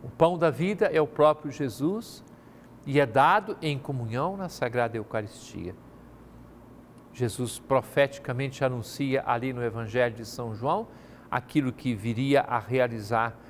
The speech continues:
na última ceia, com a instituição da Eucaristia, com o pão da vida que é entregue como sustento para toda a humanidade.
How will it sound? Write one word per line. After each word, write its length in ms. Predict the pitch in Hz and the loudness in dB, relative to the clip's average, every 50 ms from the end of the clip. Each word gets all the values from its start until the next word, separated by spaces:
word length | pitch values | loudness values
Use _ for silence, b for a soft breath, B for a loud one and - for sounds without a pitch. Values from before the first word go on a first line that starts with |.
| B B B B - - - | B B B B -18 -10 -4
na 160 | 117 120 120 | 0 0 0
última 340 | 120 107 - - - 113 104 | 0 -2 -6 -6 -8 -8 -8
ceia, 560 | - - - - 127 127 139 156 170 175 165 - - - | -8 -8 -2 0 2 2 2 2 0 -2 -4 -8 -8 -8
com 60 | 127 | -6
a 60 | 120 | -6
instituição 800 | 110 - - 117 - 120 110 - - - - 113 117 120 120 117 | -6 -8 -12 -12 -10 -10 -10 -10 -10 -8 -6 -6 -6 -6 -8 -6
da 100 | 110 117 | -6 -4
Eucaristia, 960 | 117 110 - - 117 104 98 - - - - - - - 127 139 147 156 151 B B B B B B B B B - | -4 -6 -6 -4 -6 -6 -6 -6 -14 -18 -18 -16 -10 -8 -8 -6 -6 -8 -8 B B B B B B B B B -10
com 140 | - 110 107 | -8 -6 -6
o 40 | 95 - - - | -6 -8 -6 4
pão 300 | - 156 170 175 170 160 | 6 6 6 6 2 -2
da 140 | 151 151 135 | -2 -2 -2
vida 560 | 107 98 104 123 143 151 156 139 135 156 151 | -2 -2 -4 -4 -4 -4 -4 -4 -2 -2 -2
que 300 | 139 - - - 120 123 | -4 -6 -10 -6 -2 2
é 300 | 120 120 127 127 131 - - - | 4 4 4 4 0 -2 -6 -10
entregue 640 | 123 107 101 - - 110 110 117 120 113 107 110 | -10 -10 -8 -4 0 2 2 2 2 0 -2 -10
como 300 | 107 - 123 117 113 107 | -12 -10 -10 -8 -8 -10
sustento 800 | - - - 117 - - - - 113 110 110 107 - - 110 104 - - - | -10 -10 -12 -12 -14 -12 -10 -8 -8 -8 -8 -10 -12 -14 -14 -14 -12 -6 -4
para 240 | 107 107 107 107 101 | -4 -2 -2 -4 -8
toda 460 | - - - 110 107 107 107 110 - - | -8 -6 -6 -6 -4 -4 -6 -6 -6 -6
a 100 | 117 107 | -6 -6
humanidade. 800 | 101 101 101 98 98 95 92 98 101 98 98 - - - - | -4 -6 -8 -8 -8 -10 -8 -6 -6 -6 -6 -10 -14 -18 -20